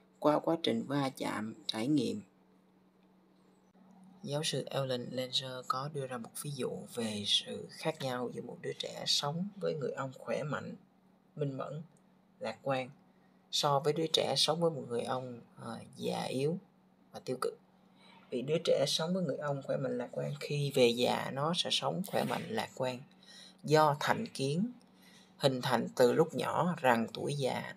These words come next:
sẽ như người ông của nó. Cho nên thành kiến nó có tính in hằn, kéo dài. Tới đây ta có thể nhận định,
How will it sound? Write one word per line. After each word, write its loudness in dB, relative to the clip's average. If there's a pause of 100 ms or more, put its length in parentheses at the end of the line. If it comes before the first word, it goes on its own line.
sẽ 2
như 2
người 4
ông 2
của 2
nó. 0 (920)
Cho 0
nên 4
thành -2
kiến 0
nó 0
có 2
tính 2 (640)
in 2
hằn, 0 (320)
kéo 2
dài. -2 (1080)
Tới 0
đây 6
ta 2
có 0
thể -2
nhận 0
định, -2